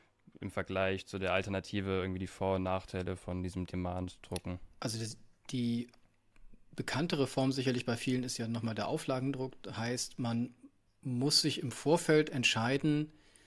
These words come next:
Speaker 2: wie viele Bücher drucke ich, also in der Annahme, wie oft wird im Idealfall das Buch gekauft. Diese Frage stellen sich tatsächlich auch jedes Mal die Verlage neu. Das ist auch,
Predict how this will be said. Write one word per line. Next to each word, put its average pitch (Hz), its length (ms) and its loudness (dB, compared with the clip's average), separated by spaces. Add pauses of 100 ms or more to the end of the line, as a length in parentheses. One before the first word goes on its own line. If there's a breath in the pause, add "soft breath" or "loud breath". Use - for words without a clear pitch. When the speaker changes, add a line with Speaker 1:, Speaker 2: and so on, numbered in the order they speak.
(680 soft breath)
Speaker 2:
wie 127 220 2
viele 135 260 6
Bücher 131 800 0 (280)
drucke 156 380 2
ich, 175 480 0 (200)
also 113 200 -2 (520)
in 120 160 0
der 127 100 2
Annahme, 135 540 6
wie 147 400 0
oft 127 400 0
wird 127 220 0
im 143 260 -2
Idealfall 127 840 4 (360)
das - 180 0
Buch 117 260 -4
gekauft. - 580 -2 (180)
Diese 120 260 0
Frage 123 280 4
stellen 127 280 4
sich 127 160 0
tatsächlich 123 480 -2
auch 120 100 -2
jedes 120 220 -2
Mal 117 180 0
die 113 180 -4
Verlage 127 420 4
neu. 170 200 4
Das 139 160 0
ist - 140 -4
auch, - 180 -4